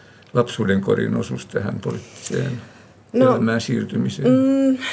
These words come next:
Speaker 2: oikeastaan siis, jos aloittaa tuosta viimeisestä, niin se lapsuuden kodin vaikutus tulee ehkä sillä lailla vähän poikkeuksellisella tavalla, että siis vanhemmat eivät olleet mitenkään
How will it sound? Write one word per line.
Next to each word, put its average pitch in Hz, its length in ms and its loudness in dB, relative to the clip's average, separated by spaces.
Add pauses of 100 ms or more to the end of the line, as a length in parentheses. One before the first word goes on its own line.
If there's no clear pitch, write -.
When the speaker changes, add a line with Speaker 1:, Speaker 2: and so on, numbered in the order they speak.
(520)
Speaker 2:
oikeastaan 285 460 2
siis, 233 200 4
jos 233 120 0
aloittaa 220 300 2
tuosta - 340 -4
viimeisestä, 202 580 4
niin 170 140 2
se 175 240 4
lapsuuden 202 640 2
kodin 170 300 4
vaikutus 165 440 0
tulee 165 360 0
ehkä 185 280 0
sillä 196 360 2
lailla 165 220 4
vähän 170 280 0 (460)
poikkeuksellisella 165 880 4
tavalla, 175 680 2
että - 500 0 (380)
siis 165 160 -6
vanhemmat 233 460 0
eivät 170 340 2
olleet - 360 -4
mitenkään 185 580 0